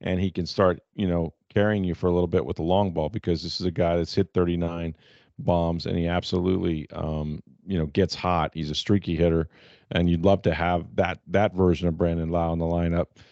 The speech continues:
and, and be able to give guys like Taylor Walls a day off here and there too. You know, there's, there's some guys playing right now, um, more than they normally would, and so you're,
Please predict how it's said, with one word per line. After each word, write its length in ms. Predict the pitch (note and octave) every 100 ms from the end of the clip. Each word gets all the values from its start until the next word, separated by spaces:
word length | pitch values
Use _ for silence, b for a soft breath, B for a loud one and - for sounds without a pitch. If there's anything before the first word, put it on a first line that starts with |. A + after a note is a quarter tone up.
| b b b _ _ -
and, 240 | - B2 -
and 340 | D3 D3 B2
be 80 | C3
able 140 | B2+
to 60 | A#2+
give 160 | A#2+
guys 260 | A2+ A#2 G#2+
like 160 | A2 -
Taylor 260 | G#2+ A2
Walls 360 | F#2+ G2 G2+ F2
a 40 |
day 200 | F2+ F#2+
off 240 | F#2+ F#2 F#2+
here 160 | F#2
and 80 | F2+
there 120 | F2+ E2+
too. 320 | - G#2 F2
You 120 | E2+
know, 220 | E2+ E2+
there's, 200 | F2 D#2+
there's 140 | F#2 -
some 120 | F2
guys 260 | F2+ F2
playing 340 | - G#2 G#2 F#2
right 180 | E2+ E2
now, 320 | E2+ E2 D#2+ b b b b -
um, 420 | F2 E2 E2 -
more 220 | G2 F2+
than 120 | E2+
they 80 | E2+
normally 320 | F#2 F2 E2
would, 420 | E2 A2+ G2 E2+
and 160 | E2+ D#2
so 400 | - F2+ E2+ F#2 -
you're, 200 | F#2